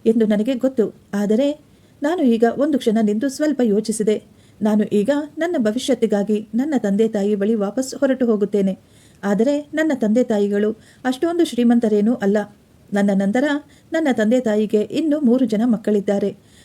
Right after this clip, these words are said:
ಅವರಿಗೆ ಇನ್ನೂ ಮದುವೆಯಾಗಬೇಕು. ಅವರ ಜವಾಬ್ದಾರಿ ನನ್ನ ತಂದೆ ತಾಯಿಯ ಮೇಲೆ ಇದೆ. ಅವರಿಗೆ ನಾನು ಭಾರವಾಗಿ ಬದಲಾಗುವುದಿಲ್ಲ. ಈ ವಯಸ್ಸಿನಲ್ಲಿ ಇಷ್ಟು ದೊಡ್ಡ ಮೋಸವನ್ನು ಅವರಿಗೆ ತಿಳಿಸಲು ಸಾಧ್ಯವಿಲ್ಲ. ನಡೆದ ಘಟನೆಗಳನ್ನು ನನ್ನಿಂದ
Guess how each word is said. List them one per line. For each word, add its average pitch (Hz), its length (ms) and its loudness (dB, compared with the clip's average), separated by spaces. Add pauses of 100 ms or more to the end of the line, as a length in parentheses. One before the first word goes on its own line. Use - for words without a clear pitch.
(120)
ಅವರಿಗೆ 202 360 4
ಇನ್ನೂ 294 300 0
ಮದುವೆಯಾಗಬೇಕು. 208 880 2 (260)
ಅವರ 311 260 0
ಜವಾಬ್ದಾರಿ 220 640 2
ನನ್ನ 294 240 -2
ತಂದೆ 220 280 2
ತಾಯಿಯ 208 360 0
ಮೇಲೆ 208 260 2
ಇದೆ. 196 440 -4 (360)
ಅವರಿಗೆ 220 540 0
ನಾನು 311 240 -2
ಭಾರವಾಗಿ 226 540 -2
ಬದಲಾಗುವುದಿಲ್ಲ. 208 760 0 (520)
ಈ 320 120 4
ವಯಸ್ಸಿನಲ್ಲಿ 226 720 2
ಇಷ್ಟು 285 280 -2
ದೊಡ್ಡ 214 220 0
ಮೋಸವನ್ನು 214 580 0 (320)
ಅವರಿಗೆ 285 320 0
ತಿಳಿಸಲು 233 420 0
ಸಾಧ್ಯವಿಲ್ಲ. 208 720 -2 (380)
ನಡೆದ 277 180 2 (100)
ಘಟನೆಗಳನ್ನು 214 680 0
ನನ್ನಿಂದ 277 360 0